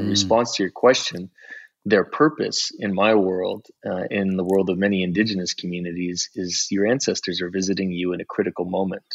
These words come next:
Speaker 2: to bring you awareness, um, that you are universally loved,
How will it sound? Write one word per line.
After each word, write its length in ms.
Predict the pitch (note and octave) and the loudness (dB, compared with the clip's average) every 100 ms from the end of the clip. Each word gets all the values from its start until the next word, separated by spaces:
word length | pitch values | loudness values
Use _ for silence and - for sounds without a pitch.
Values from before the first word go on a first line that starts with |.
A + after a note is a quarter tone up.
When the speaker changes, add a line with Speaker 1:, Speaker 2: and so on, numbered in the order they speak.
| - | -10
Speaker 2:
to 100 | - G2 | -6 0
bring 200 | G2 G2 | 2 2
you 140 | F#2 | 2
awareness, 720 | E2+ F#2 F#2 F2+ - - - - _ _ - | 2 2 0 0 -4 -6 -8 -10 _ _ -6
um, 300 | F2+ F2 - | -4 -4 -2
that 200 | - - | -2 0
you 100 | G2+ | 2
are 140 | F#2 F2 | 2 2
universally 600 | F2+ F#2+ F2 F#2 - F2 | 0 0 0 2 2 2
loved, 300 | F2+ G2 | 2 2